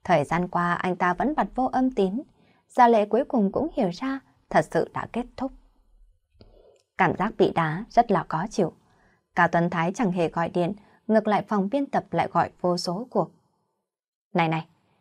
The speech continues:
bản thảo đã viết xong chưa hả?" Tiết Tổ Dĩnh cắn nắp bút vừa viết kế hoạch vừa thúc giục bản thảo. "Không viết ra được."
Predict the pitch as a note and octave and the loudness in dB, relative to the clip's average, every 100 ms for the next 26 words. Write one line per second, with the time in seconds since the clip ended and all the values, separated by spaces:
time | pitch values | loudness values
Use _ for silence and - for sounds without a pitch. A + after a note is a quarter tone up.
0 | _ - F#3 E3+ E3+ B2+ G#3+ A#3 G#3+ G#3 | _ 0 2 2 2 2 0 0 -2 -2
1 | G3 F#3+ - _ _ _ _ _ _ _ | -2 -4 -6 _ _ _ _ _ _ _
2 | - G3 G3+ A3 G3 D#3+ - F#3+ G#3+ E3+ | 2 4 4 4 2 2 0 -2 0 0
3 | G3+ C4+ B3 D4 - G3 E3+ C#4 - A3 | 0 -2 -2 -4 0 0 2 -2 -2 -4
4 | C4+ F#3+ - E3 G#3 D#4+ F#3+ - F3 D#3 | -4 -6 -2 -2 -2 -2 -2 -4 -6 -4
5 | F3+ D#3+ - _ _ _ _ _ _ _ | -6 -6 -10 _ _ _ _ _ _ _
6 | - G3+ F3 G3+ G#3 F#3+ F3+ | -4 0 2 2 0 -2 -4